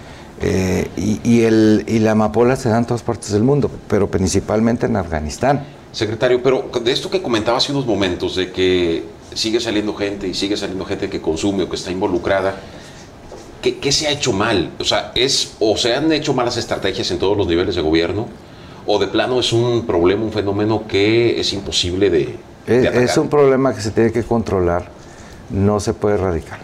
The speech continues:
Speaker 1: nadie lo ha podido hacer en el mundo.
Speaker 2: ¿Se están haciendo malas cosas?
Speaker 1: Pues es que es un problema social, es que ese es el otro tema, mira, con todo respeto, con todo el respeto para todos, pero si no podemos arreglar lo que pasa en nuestra propia casa,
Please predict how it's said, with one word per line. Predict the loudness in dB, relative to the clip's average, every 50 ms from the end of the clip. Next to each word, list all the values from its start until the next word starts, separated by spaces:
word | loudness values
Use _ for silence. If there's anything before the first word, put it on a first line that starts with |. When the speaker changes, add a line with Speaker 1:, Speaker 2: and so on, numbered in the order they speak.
| -2
Speaker 1:
nadie | 0 2 4 6 6 6
lo | 6 4 2
ha | 2
podido | 2 2 2 4 4 4
hacer | 2 0 -2 -2
en | 0 0 0
el | 0 0
mundo. | 0 -2 -2 -4 -6 -8
Speaker 2:
¿Se | -6 -4 -2
están | -2 0 -2
haciendo | 0 0 -2 -2 0 -2
malas | -2 -2 -2 -2 -4
cosas? | -4 -6 -8 -8 -10 -10 -12 -12 -14 -16 -16 -16 -2
Speaker 1:
Pues | 0 0 2 2 2
es | 0 2
que | 0 0
es | 0 0
un | -2 0
problema | 2 2 2 2 2 0
social, | 0 -2 -4 -2 0 0 2 0 0 -2
es | -4 -4 -4 0
que | 0 0
ese | 0 0 -2
es | -2 0
el | 2 2 2 2
otro | 0 2 0 -2
tema, | 0 2 0 2 2 0 0
mira, | 0 0 0 -2 -4 -6 -12 -14 -14 -14 -16 -14 -14 -14 -14 -4
con | -2 -2 0
todo | 2 4 6 6
respeto, | 6 4 2 0 -2 -2 -2 -2 -4 -12 -14 -14 -16 -16 -18 -16 -16 -18 -18 -18 -18 -18 -18 -18 -18 -20 -20 -20 -20 -20 -8 -4
con | -2 -2 0
todo | 2 4 4
el | 6 6
respeto | 4 0 0 -2 -2 -2 -2 -4
para | -4 -2 -4 -4 -4
todos, | 0 0 2 2 0
pero | 0 0 0 2 2 0
si | 2 2 4
no | 4 6 6 4 4
podemos | 4 2 4 4 4 2 2 0
arreglar | 0 0 2 2 4 4 4 4
lo | 4 2 2
que | 0 -2
pasa | 0 0 -2 0 0
en | 0 0
nuestra | 0 -2 -2 -4 -2
propia | -2 -2 0 0 -4 -4
casa, | -2 -4 -4 -4 -4 -4 -6